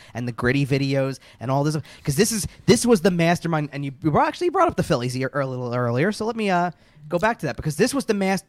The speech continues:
th-, these were the masterminds. She was part of this group, by the way, the masterminds behind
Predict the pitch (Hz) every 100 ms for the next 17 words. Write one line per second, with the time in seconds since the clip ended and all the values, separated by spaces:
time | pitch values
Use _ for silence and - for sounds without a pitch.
0 | 151 156 214 196 226 240 190 170 180 208
1 | 202 202 226 233 - - - 175 151 151
2 | 151 165 - 202 196 196 190 139 _ 147
3 | 147 180 202 165 143 131 - 139 143 135
4 | 135